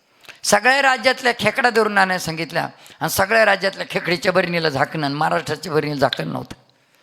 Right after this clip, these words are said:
आम्ही दुसऱ्या राज्यसुद्धा फिरून येले बरं, दुसऱ्या राज्यसुद्धा फिरून येले. तिकड्या राज्यामध्ये ना एखाद्याने जर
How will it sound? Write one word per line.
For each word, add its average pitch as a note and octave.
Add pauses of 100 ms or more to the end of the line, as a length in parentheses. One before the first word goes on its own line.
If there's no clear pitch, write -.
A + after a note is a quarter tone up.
(460)
आम्ही D#3
दुसऱ्या D#3+
राज्यसुद्धा D#3
फिरून D3+
येले D3
बरं, D#3 (840)
दुसऱ्या D#3
राज्यसुद्धा C#3
फिरून C3+
येले. G#2 (1800)
तिकड्या C#4+
राज्यामध्ये C4
ना D4 (460)
एखाद्याने C4
जर C4